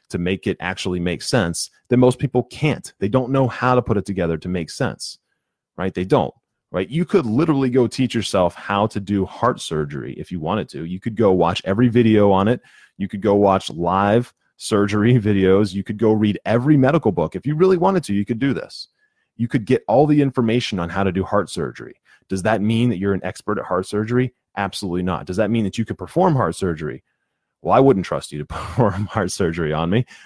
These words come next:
All right. That's just the reality. And the same goes for so many other things, right? You're not at a loss of information. You're at a loss of, of the right strategy, right? You're at a loss of the right strategy, the right system to get you from A to B.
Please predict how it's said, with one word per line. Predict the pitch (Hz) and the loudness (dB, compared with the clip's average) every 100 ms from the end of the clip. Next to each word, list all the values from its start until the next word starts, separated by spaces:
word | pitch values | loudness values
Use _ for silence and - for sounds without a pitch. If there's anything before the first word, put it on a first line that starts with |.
| _ | _
All | 98 | 0
right. | 139 98 | 0 2
That's | 113 - | 0 0
just | 131 - | -4 -4
the | 101 | -2
reality. | 95 117 78 71 - | 0 0 0 -2 -2
And | 127 | -2
the | |
same | 120 151 175 | 0 -2 2
goes | 175 151 | 2 2
for | 123 | -6
so | - 135 | -2 0
many | 131 123 | 2 0
other | 101 104 | 0 0
things, | 95 98 50 _ - _ _ _ | -2 -6 -8 _ -20 _ _ _
right? | 85 101 | -4 -4
You're | 92 113 | -2 -2
not | 123 180 | -2 0
at | 170 | 0
a | |
loss | 131 123 123 | 2 2 0
of | 98 | -2
information. | 92 95 82 80 78 - - _ _ _ - | -4 -4 -6 -6 -8 -14 -20 _ _ _ -4
You're | 98 | 2
at | 123 | 2
a | |
loss | 113 113 110 | 4 2 2
of, | 87 76 - | -4 -8 -8
of | 85 76 | -10 -6
the | |
right | 80 87 | -4 -4
strategy, | - 87 78 73 - - _ _ _ _ _ _ _ 82 | -6 -4 -4 -4 -10 -20 _ _ _ _ _ _ _ -6
right? | 82 | -4
You're | 90 113 | 2 4
at | 120 | 4
a | |
loss | 107 107 - | 4 2 0
of | 90 | -8
the | 82 | -8
right | 78 90 131 | -4 -2 -2
strategy, | - 113 101 92 98 | 0 0 0 -2 -6
the | 82 | -2
right | 113 | -2
system | - - 127 - 92 82 - _ | -4 -2 -2 -2 -6 -8 -10 _
to | 113 | -2
get | 117 - | -2 -2
you | 110 | -4
from | 95 | -6
A | 85 80 | -6 -6
to | |
B. | - - | -8 -16